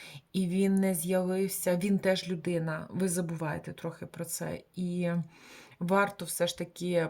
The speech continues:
поговорити про це і задуматись над цим, тому що, е, чим довше ви будете загибати у цю вашу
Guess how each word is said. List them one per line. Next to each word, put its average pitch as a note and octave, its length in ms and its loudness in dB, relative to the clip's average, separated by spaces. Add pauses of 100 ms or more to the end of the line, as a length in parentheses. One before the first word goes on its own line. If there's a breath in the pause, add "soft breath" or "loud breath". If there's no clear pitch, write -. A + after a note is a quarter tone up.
поговорити E3+ 640 -2
про E3+ 180 -6
це E3+ 240 -4
і - 160 -6
задуматись D#3+ 720 -4
над D#3+ 180 -12
цим, D#3 340 -10
тому D#3+ 260 -4
що, D#3+ 400 -4 (580 loud breath)
е, D#3+ 80 -2
чим F3 340 0
довше G3 460 2
ви E3 140 -2
будете E3+ 600 0 (220)
загибати D3+ 760 0
у C#3+ 120 -6
цю D#3+ 400 -4
вашу D#3+ 680 -4